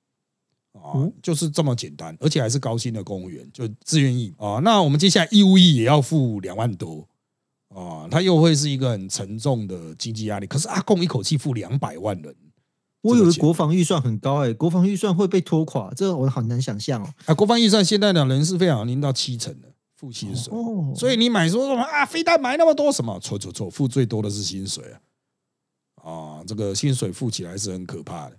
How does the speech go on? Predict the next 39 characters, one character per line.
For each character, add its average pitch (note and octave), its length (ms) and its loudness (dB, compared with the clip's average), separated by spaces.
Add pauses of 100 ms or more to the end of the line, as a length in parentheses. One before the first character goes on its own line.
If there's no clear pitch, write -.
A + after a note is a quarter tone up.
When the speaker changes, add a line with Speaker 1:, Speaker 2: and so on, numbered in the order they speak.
(440)
Speaker 2:
对。 C3 120 0
Speaker 1:
啊， D#2+ 240 -10
对， G#2 160 -6
就 G#2 120 -8
是 G#2 120 -8
包 G#2+ 200 -4
括 A2+ 160 -4
他 G#2+ 120 -4
的 A#2 100 -4
退 A2 240 -4
休 A2 260 -4
金 G2+ 400 -8
啊 F#2 320 -10
什 F2+ 220 -10
么 E2 100 -20
的 F2 240 -12
哈， E2 300 -14
这 G#2 140 -16
个 F#2+ 500 -8 (300)
你 F3+ 100 -6
要 C4+ 80 2
想 D3+ 260 2
十 D3 280 0
万 G3+ 200 4
人， B2+ 380 0 (380)
每 C3+ 640 2
个 C#3 320 4
月 F3 260 6
的 C3 300 4
人 B2+ 200 0
事 D3 200 0
费 C#3+ 160 2
平 A#2 180 -4
均 C3 120 -2
下 C3 220 0
来 G2 200 -6
十 F#2 340 -10
万 G2+ 240 -6
啊， - 60 -20